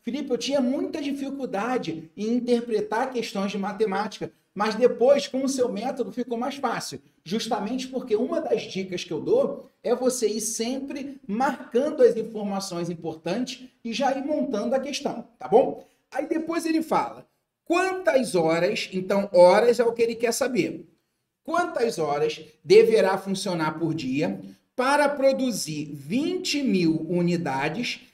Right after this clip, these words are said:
então, ó, o vinte mil tá na coluna das unidades, em trinta dias. Então, na coluna do dias, eu vou colocar o trinta.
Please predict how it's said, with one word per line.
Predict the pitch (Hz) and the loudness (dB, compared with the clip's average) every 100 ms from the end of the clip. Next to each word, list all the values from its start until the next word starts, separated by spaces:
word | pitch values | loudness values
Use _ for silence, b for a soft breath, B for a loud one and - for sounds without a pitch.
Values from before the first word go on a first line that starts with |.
| _ | _
então, | 175 165 185 190 | -4 -2 2 4
ó, | 160 151 | 4 4
o | 185 | 2
vinte | 156 196 190 214 | 0 -2 -2 -2
mil | 175 160 131 - - - | 0 0 -2 -6 -12 -4
tá | 190 | 0
na | 190 208 | 0 -2
coluna | - 240 202 180 170 160 | 2 4 4 2 -4 -2
das | 160 156 151 | 0 0 -2
unidades, | 139 127 120 135 180 226 - _ _ _ _ _ _ | -6 -6 -4 -4 -6 -10 -12 _ _ _ _ _ _
em | 277 294 320 - | 4 4 4 -2
trinta | - 302 330 - 349 | -2 0 0 2 2
dias. | 285 247 220 160 - - - | 4 2 2 0 -2 -8 -8
Então, | 214 196 214 208 | -6 -2 0 2
na | 208 | 0
coluna | 226 233 185 175 170 | 4 4 4 4 0
do | 196 | -4
dias, | 175 185 214 233 - | -6 -4 -2 -2 0
eu | 220 | 2
vou | 208 202 | 2 2
colocar | 214 214 208 196 | 4 4 4 0
o | |
trinta. | 226 220 131 - | 0 -2 -4 -8